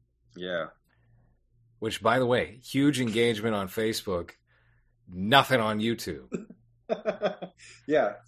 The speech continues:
Speaker 1: Three hundred and eighty likes. No one's clicking on the fucking link. You
Speaker 2: Nobody clicked
Speaker 1: assholes.
Speaker 2: it. People just agree with the statement. They're good. We don't need
Speaker 1: Yeah.
Speaker 2: to watch this.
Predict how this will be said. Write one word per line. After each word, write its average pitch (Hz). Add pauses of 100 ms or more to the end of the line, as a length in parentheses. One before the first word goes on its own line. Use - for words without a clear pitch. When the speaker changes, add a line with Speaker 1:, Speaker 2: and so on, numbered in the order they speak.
(460)
Speaker 1:
Three 147
hundred 147
and 127
eighty 139
likes. 131
No 127
one's 147
clicking 143
on 135
the 135
fucking 143
link. 87 (120)
You -
Speaker 2:
Nobody 135
clicked 117
Speaker 1:
assholes. 113
Speaker 2:
it. 113
People 185
just 175
agree 123
with 151
the 147
statement. 104 (120)
They're 123
good. 107
We 127
don't 135
need 131
Speaker 1:
Yeah. 127
Speaker 2:
to 120
watch 107
this. 95